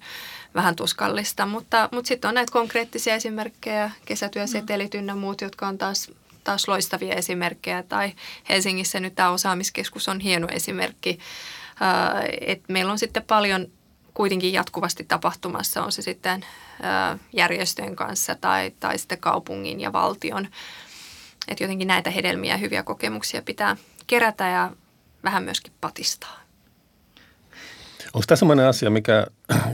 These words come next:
Speaker 2: ikään kuin tulee toteutumaan niin kuin sukupolvenvaihdoksen yhteydessä, kun sä Pauliina sanoit, että jos päiväkodissa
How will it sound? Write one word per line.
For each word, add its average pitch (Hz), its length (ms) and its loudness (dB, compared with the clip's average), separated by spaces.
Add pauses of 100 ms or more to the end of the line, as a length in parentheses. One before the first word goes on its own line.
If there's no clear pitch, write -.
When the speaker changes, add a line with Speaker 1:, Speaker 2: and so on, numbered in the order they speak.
Speaker 2:
ikään 110 280 -2
kuin 104 480 2 (1500)
tulee 110 180 4
toteutumaan 98 560 0
niin 104 80 -2
kuin 107 120 -6
sukupolvenvaihdoksen 104 1500 -2
yhteydessä, 101 640 -4
kun 98 180 -6
sä - 100 -8
Pauliina 98 380 2
sanoit, 98 300 0
että 101 200 -6
jos 101 80 -4
päiväkodissa 98 640 2